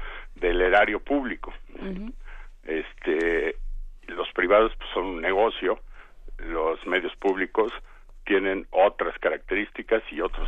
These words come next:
Speaker 1: fines, ¿no? No, no comerciales, no de ganancia, no de, de, este,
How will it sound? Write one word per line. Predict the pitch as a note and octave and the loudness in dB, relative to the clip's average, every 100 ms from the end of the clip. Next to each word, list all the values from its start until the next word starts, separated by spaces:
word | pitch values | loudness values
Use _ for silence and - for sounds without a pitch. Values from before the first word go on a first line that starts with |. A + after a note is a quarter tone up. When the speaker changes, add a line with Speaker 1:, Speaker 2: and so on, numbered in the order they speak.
| - | 2
Speaker 1:
fines, | G2 F2+ D#2+ - | 2 0 -4 -8
¿no? | F2 G#2+ | -6 -4
No, | D#2 C#2 | -4 -6
no | B1+ - - | -2 -2 0
comerciales, | E2+ - - G2+ G2+ G2+ G#2 - - - - - - | -2 -4 2 8 8 8 2 -2 -20 -20 -20 -20 -14
no | D#2 E2 D#2 | -4 -2 0
de | D#2 | 0
ganancia, | D#2+ G#2 A#2+ G#2+ G2 F#2+ | 4 6 6 2 0 2
no | F#2+ E2 E2+ | 2 0 0
de, | E2 D2 - - - - - - | -2 -4 -8 -10 -10 -10 -12 -10
de, | - C#2+ C2+ B1+ | -6 -4 -4 -6
este, | B1 - - - B1+ | -8 -10 -14 -12 -10